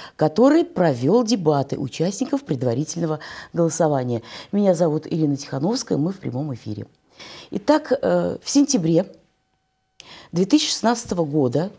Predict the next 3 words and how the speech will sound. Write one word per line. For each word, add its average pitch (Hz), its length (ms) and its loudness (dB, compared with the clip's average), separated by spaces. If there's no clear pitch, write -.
состоятся 254 1000 2
важные 220 680 -2
выборы. 117 580 -6